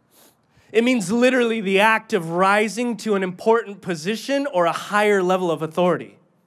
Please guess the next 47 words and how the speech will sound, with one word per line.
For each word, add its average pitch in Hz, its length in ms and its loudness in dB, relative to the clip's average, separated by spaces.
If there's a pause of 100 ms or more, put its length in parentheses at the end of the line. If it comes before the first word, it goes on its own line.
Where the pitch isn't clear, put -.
(920)
That's 180 180 -2
what 196 140 -2
God 185 200 2
is 160 120 -10
saying. 139 400 -4
He's 180 180 -8
saying, 165 320 -4
"Through 226 380 -4
this 233 200 -6
resurrection, 180 680 -4 (760)
I 156 100 4
have 165 180 -2
made 170 280 0
my 147 160 0
son 147 420 -2
the 123 60 -6
king 160 400 -4
of 135 80 -4
the 127 80 -6
universe." 123 800 -10 (1040)
Paul 175 200 4
would 170 100 -2
say 175 180 0
in 160 100 0
Romans 175 340 -2
chapter 180 260 -2
one, 165 260 0 (320)
"It's 180 220 -6
his 196 200 -4
son 196 500 0 (300)
who 214 120 -2
is 170 140 0
declared 214 480 0
to 220 80 0
be 190 120 -2
the 165 120 -4
Son 240 300 0
of 185 120 -4
God 202 220 2
in 170 100 -4
power 240 580 2
according 190 420 -4
to 180 60 -4
the 160 80 -6
Spirit 254 520 0
of 165 80 -4
holiness 269 640 0